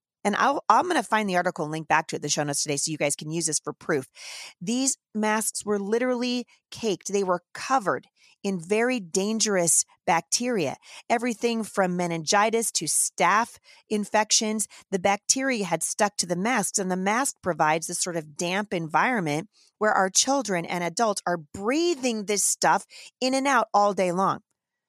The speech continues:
I talked to a dentist recently who told me that they have seen a huge spike in periodontal disease, which he attributes to the mask.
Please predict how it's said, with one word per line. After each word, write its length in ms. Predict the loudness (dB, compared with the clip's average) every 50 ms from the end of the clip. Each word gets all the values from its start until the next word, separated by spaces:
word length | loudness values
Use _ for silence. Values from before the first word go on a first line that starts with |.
| _ _ _ _ 0
I 100 | 0 2
talked 320 | 4 2 2 2 2 0
to 100 | 0 0
a 40 | 0
dentist 480 | 0 0 0 0 0 0 0 0 0 0
recently 380 | 0 0 0 0 -2 -2 -4
who 100 | -4 -2
told 220 | -2 -2 -2 -2 -2
me 60 | -2
that 140 | -2 -2 -2
they 100 | -2 -2
have 100 | 0 0
seen 160 | 0 0 0
a 80 | 0 -2
huge 400 | -4 -4 -4 -2 -2 0 2 0
spike 400 | 0 2 2 2 2 2 -2 -4
in 120 | -8 -8
periodontal 920 | -8 -8 -4 -2 0 2 2 0 0 2 0 2 2 2 0 -2 -2 -2
disease, 460 | -2 -2 -2 0 0 0 0 -2 -4 -6 -8 -14 -10 -4
which 220 | -2 0 0 0 0
he 300 | -2 -2 -2 -2 -2 0 -2
attributes 720 | -2 -2 -2 -2 0 -2 -2 -2 -2 -4 -4 -2 -4 -4 -2
to 200 | 0 0 0 2
the 60 | 2
mask. 480 | 2 2 2 2 0 -2 -4 -8 -8